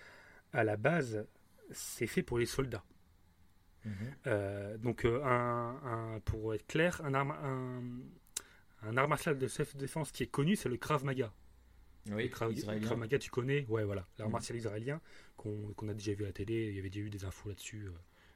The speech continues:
Speaker 1: parce que c'était, c'était de plus en plus poli-, populaire.
Speaker 2: Mhm.
Speaker 1: Et, euh, donc ça, c'est pur-, purement un art mar-, c'est purement de la self-défense.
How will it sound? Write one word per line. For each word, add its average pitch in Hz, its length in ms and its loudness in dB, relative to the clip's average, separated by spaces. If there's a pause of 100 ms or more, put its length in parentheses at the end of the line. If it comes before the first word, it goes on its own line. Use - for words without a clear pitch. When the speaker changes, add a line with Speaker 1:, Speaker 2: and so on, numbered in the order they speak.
(100)
Speaker 1:
parce - 120 -14
que - 100 -10
c'était, - 300 -12
c'était - 280 -8
de 95 40 -14
plus 110 200 -4
en 101 40 -2
plus - 140 -8
poli-, 107 260 -8
populaire. - 480 -8 (580)
Speaker 2:
Mhm. 104 280 -6
Speaker 1:
Et, 135 180 10
euh, 107 160 8
donc 113 160 -2
ça, 170 100 8
c'est - 140 4
pur-, - 460 4 (180)
purement 185 480 4
un 131 140 0
art 127 120 -6
mar-, 127 160 -4
c'est - 260 -2
purement 170 440 6
de 135 100 2
la 135 80 4
self-défense. 143 760 -2